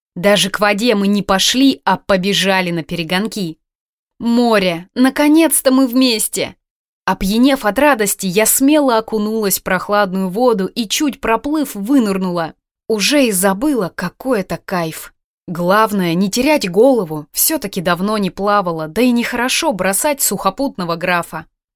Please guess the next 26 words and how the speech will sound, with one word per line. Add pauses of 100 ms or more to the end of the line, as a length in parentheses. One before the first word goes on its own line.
(120)
У
него
же,
судя
по
всему,
натянутые
отношения
с
водной
стихией. (840)
"Может,
я
бы
и
любил
плавать,
если
бы
у
меня
раньше
был
такой
удобный
костюм",